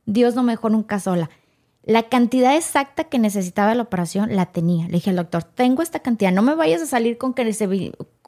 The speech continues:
eh, paguitos extras porque no tengo". Llegué, a las diez de la mañana me hicieron, eh, los exámenes, a las doce ya me había operado. No esperamos ni los exámenes.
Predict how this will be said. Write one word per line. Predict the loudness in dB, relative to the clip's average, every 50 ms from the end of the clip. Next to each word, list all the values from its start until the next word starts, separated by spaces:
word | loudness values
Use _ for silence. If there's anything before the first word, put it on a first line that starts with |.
| _ _ _ _ -2
eh, | -2 -2
paguitos | 0 0 0 2 2 0 0 0 0 0
extras | -2 -2 -2 -4 -4 -2
porque | -4 -6 -4 -2 0 2
no | 2 2 2 2
tengo". | 0 0 0 0 -4 -6 -8 _ _ _ _ _ _ _ _ -4 0
Llegué, | 2 2 2 4 4 2 2 2 0 -4 _ _ _ _ _ _ _ _ _ _ _ _ -4
a | 0 0
las | 2 2 0 -2 -8 -8 -8
diez | -6 -2 0 2 2 2
de | 2 0
la | 0
mañana | 0 2 2 2 2 2
me | 2 2
hicieron, | 0 -2 0 0 0 2 2 2 0 -2 -2 -2
eh, | -2 0 0 2 0 0 0 0 0
los | -2 -2 -4 -4
exámenes, | -6 -6 -4 -2 0 0 0 -2 -4 -8 -10 -14 -20 _ _ _ _ _ -6
a | -4 -2
las | 0 0 -2 -2 -2
doce | -4 -4 -6 -4 -8 -8 -8 -2
ya | -2 0
me | 0 2
había | 0 0 -2
operado. | -2 -2 -4 -2 -2 -4 -4 -8 -12 _ _ _ _ _ _ -2
No | 0 2 2
esperamos | 0 0 0 0 2 2 2 2 2
ni | 2
los | 2 2 0 0
exámenes. | -2 -4 -4 -4 -4 -2 -2 -2 -2 -4 -6 -10